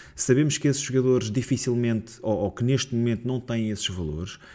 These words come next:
Por exemplo, já, já acabámos por vender os jogadores, ou por colocar jogadores, ah, muito abaixo daquilo do seu valor de custo, que não tiveram qualquer rendimento desportivo. Falo, por exemplo, de João Vítor,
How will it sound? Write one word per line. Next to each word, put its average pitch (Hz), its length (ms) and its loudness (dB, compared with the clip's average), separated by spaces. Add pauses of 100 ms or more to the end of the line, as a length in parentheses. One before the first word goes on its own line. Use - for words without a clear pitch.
(100)
Por 113 100 -2
exemplo, 113 280 2
já, 113 340 0
já 127 540 0
acabámos 120 380 -2
por 117 260 0
vender 117 320 4
os 104 80 0
jogadores, 113 560 0 (240)
ou 92 100 -4
por 98 180 -4
colocar 113 320 0
jogadores, 107 580 0 (1120)
ah, 107 280 -2
muito 151 300 6
abaixo 131 300 4
daquilo 120 240 -2
do 110 80 -2
seu 117 140 0
valor 110 320 0
de - 80 -12
custo, - 460 -4
que - 100 -4
não 165 160 4
tiveram 143 360 -2
qualquer 123 300 -4
rendimento 101 400 -2
desportivo. - 540 -10 (300)
Falo, 92 300 -4
por 92 140 -6
exemplo, 90 340 -4
de 90 260 -6
João 101 260 -2
Vítor, 92 680 0